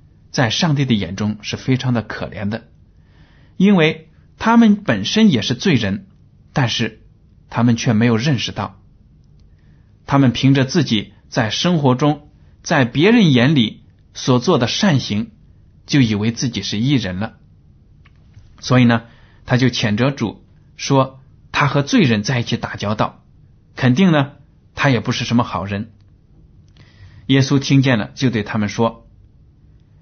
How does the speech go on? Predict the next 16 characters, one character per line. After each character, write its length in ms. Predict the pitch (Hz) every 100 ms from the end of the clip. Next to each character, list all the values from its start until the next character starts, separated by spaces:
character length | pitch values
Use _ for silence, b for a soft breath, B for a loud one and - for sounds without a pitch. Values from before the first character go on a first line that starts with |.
| - -
：“医 180 | 208 226
生 420 | 233 233 226 - _ _ _ _ _ _ _ _ _ _ _
不 160 | - 156
是 140 | 175
为 200 | 151 160
了 320 | 123 101 - - _ _ _ - -
健 280 | - 180 127
康 200 | 139 131
的 80 |
人 360 | 104 98 110 - _ _ _ _ _ _ _
才 160 | - 120
有 140 | 110
他 160 | 92 113
的 80 | 101
职 260 | - 101
业， 320 | 101 110 -